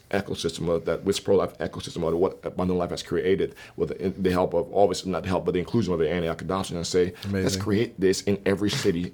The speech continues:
Speaker 1: in this country."
Speaker 2: Yeah, amen.
Speaker 1: Because if we do that, then listen, young moms are not running to Planned Parenthood. They're running to the church because
Speaker 2: Amen.
Speaker 1: you know what? My mom won't help me. My mom and dad won't help me with this baby.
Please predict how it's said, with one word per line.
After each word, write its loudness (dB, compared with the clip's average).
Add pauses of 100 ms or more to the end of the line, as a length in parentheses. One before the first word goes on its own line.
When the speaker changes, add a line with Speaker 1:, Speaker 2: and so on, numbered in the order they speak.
Speaker 1:
in 0
this -4
country." -4
Speaker 2:
Yeah, 2 (280)
amen. 0 (220)
Speaker 1:
Because 2
if 0
we 2
do 4
that, 4 (480)
then 6 (640)
listen, 4 (320)
young 6
moms 8
are 6
not 4
running 8
to 0
Planned 2
Parenthood. 4 (180)
They're 8
running 6
to -2
the -4
church 2
because 4
Speaker 2:
Amen. 2
Speaker 1:
you 6
know 8
what? 6 (600)
My 4
mom 8
won't 10
help 4
me. 2 (120)
My 2
mom 6
and 4
dad 8
won't 6
help 2
me 4
with 4
this 2
baby. 0